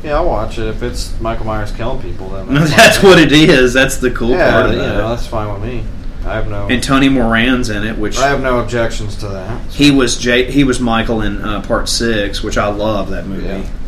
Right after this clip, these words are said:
Speaker 2: Uh, a lot of people don't like that, and I'm gonna tell you something else. I, I give some people Taster's Choice on Halloween Part Six. That's a good movie.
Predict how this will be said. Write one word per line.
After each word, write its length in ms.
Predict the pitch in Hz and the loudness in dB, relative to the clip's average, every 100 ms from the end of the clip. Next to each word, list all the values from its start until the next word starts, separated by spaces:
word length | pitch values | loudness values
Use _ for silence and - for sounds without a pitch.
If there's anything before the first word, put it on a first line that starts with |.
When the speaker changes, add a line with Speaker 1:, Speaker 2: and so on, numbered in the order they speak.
| - - - - - - - - - - - | -8 -8 -8 -8 -6 -6 -6 -6 -8 -8 -4
Speaker 2:
Uh, 220 | 113 120 | -2 2
a 40 | 180 | 6
lot 140 | 262 | 6
of 60 | 294 | 8
people 180 | 294 | 8
don't 160 | 220 185 | 8 6
like 280 | 160 165 - | 6 6 4
that, 120 | 113 | -2
and 80 | 113 | 0
I'm 80 | 202 | 0
gonna 140 | 202 | 0
tell 140 | - 175 | 4 8
you 100 | - | 8
something 260 | - 120 | 8 4
else. 520 | 226 107 95 - - - - - - - - | 0 0 6 8 8 4 -2 -6 -4 6 8
I, 380 | - - - - | 8 6 0 0
I 260 | 185 208 190 | 4 4 4
give 120 | 156 | 0
some 180 | 135 120 | -2 -4
people 240 | 139 113 | -4 -4
Taster's 480 | - 139 127 - - - | -4 -4 -2 -4 -6 -4
Choice 380 | 143 127 - 104 | -2 -2 -2 -4
on 160 | 98 - - - - | -4 -6 -8 -6 -4
Halloween 400 | 123 117 107 101 | -2 -2 -2 -2
Part 260 | - - - | -2 -4 -4
Six. 320 | 113 107 - | -4 -4 0
That's 180 | 202 - | 4 6
a 120 | 214 | 4
good 240 | 214 87 | 2 0
movie. 380 | 185 - - - | -2 -4 -6 -2